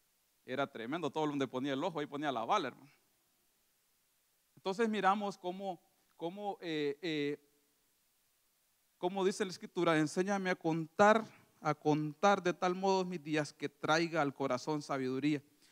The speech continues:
Mire, no es lo mismo que alguien le diga, "¿Sabes qué? Tienes un año de, de vida, tienes seis meses de vida". Empiezan a acelerar el proceso, empiezan a hacer cosas que no habían hecho. ¿Por qué? Porque,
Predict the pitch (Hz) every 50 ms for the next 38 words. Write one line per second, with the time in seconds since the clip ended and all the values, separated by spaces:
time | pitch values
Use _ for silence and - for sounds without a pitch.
0 | _ _ - 139 147 139 135 127 139 143 147 147 139 139 156 156 156 151 139 -
1 | 135 135 143 147 139 127 120 135 143 143 139 131 123 _ _ _ _ _ _ _
2 | _ - - 127 131 127 - - 160 151 147 139 _ _ _ _ - 131 131 139
3 | 139 135 135 120 120 127 131 135 135 127 117 113 117 107 113 113 117 127 135 135
4 | 123 117 - - - - 127 127 135 131 127 127 123 120 120 127 127 131 131 120
5 | 104 110 107 113 120 117 117 113 - _ _ _ _ _ _ _ _ _ _ _
6 | _ _ _ _ _ _ _ _ - 139 - - 147 143 127 156 151 139 127 -
7 | - 127 117 120 123 131 139 135 - - 123 120 - 135 131 135 131 123 - 135
8 | 131 135 131 131 123 135 127 - - 139 139 - 143 131 - - 131 120 127 131
9 | 131 127 120 120 127 135 135 - 143 127 - 123 117 - 143 143 127 143 135 -
10 | - 135 131